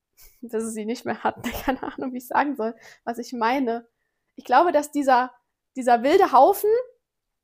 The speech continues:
sich nur eine gewisse Zeit zusammenreißen kann und dass das eigentlich dort je-, von jedem eine Charaktereigenschaft ist.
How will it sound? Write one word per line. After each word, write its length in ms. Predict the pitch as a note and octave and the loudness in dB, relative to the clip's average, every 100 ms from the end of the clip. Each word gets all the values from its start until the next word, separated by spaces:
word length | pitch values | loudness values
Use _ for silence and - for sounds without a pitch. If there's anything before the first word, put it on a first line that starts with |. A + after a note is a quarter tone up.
| _ _ _ | _ _ _
sich 240 | B3+ D4 | -4 -2
nur 140 | D4+ F#4+ | 2 2
eine 120 | F#4 | 2
gewisse 280 | C#4 E4+ F4 | 0 -2 -4
Zeit 300 | - C#4+ D4 | 0 0 0
zusammenreißen 640 | B3+ A#3 D4 F#3+ F#3 - G#3+ | 0 2 2 0 0 -4 -8
kann 200 | A#3+ C#4 | -4 -2
und 60 | |
dass 140 | A#3+ B3 | -2 -4
das 140 | B3 | -4
eigentlich 280 | - C4+ C#4+ | -4 -6 -2
dort 220 | B3+ B3+ _ _ _ _ _ | -4 -4 _ _ _ _ _
je-, 560 | A#3+ A#3 A#3+ - - - - | -12 -8 -8 -8 -14 -20 -4
von 160 | C4 | -2
jedem 220 | B3 D4+ | 0 -2
eine 80 | C4 | -2
Charaktereigenschaft 760 | A#3 G3 A3 - G3+ G#3+ G#3 - | -4 -4 -4 -6 -6 -8 -12 -10
ist. 300 | G3+ - | -12 -12